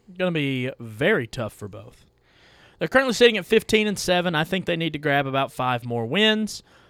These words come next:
uh, and have a decent S E C tournament.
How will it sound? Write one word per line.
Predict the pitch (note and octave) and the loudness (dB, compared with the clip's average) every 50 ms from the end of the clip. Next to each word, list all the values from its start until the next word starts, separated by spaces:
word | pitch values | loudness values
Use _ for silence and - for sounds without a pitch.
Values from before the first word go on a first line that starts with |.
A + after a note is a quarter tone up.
| _ _ - | _ _ -10
uh, | - B2 B2+ B2+ B2+ B2 B2 B2 A#2+ B2+ D#3 - _ - | -4 -2 0 0 2 2 0 0 -2 -4 -8 -14 _ -4
and | E3+ E3+ F#3 G3 F#3 | -2 0 0 2 2
have | F#3 F#3 F3 E3 | 0 0 0 0
a | |
decent | D3 D3+ D3+ E3 - F3 D3+ | 0 0 -2 -2 -2 -2 -2
S | C#3+ D3 C#3+ - | -2 -2 -4 -4
E | E3 | -6
C | D3 - F3 F3 | -6 -6 -6 -6
tournament. | - - C#3+ C3 B2+ C3 C3+ D#3 | -2 -2 0 0 0 -2 -4 -6